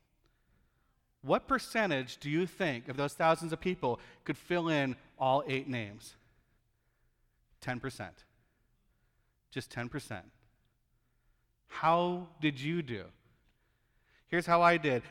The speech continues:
On our side of the street, we're, uh, there's nine houses on our side. We're in the middle. Our house in the middle of the street, our house.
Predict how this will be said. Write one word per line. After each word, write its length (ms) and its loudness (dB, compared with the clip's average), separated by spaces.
On 160 4
our 220 4
side 240 4
of 60 0
the 80 2
street, 520 0
we're, 280 6
uh, 320 6
there's 260 0
nine 260 6
houses 340 4
on 80 4
our 100 6
side. 400 4
We're 120 2
in 40 2
the 60 2
middle. 320 2
Our 160 4
house 340 2
in 60 -4
the 80 0
middle 220 0
of 60 -4
the 60 -2
street, 340 -4
our 200 2
house. 480 -2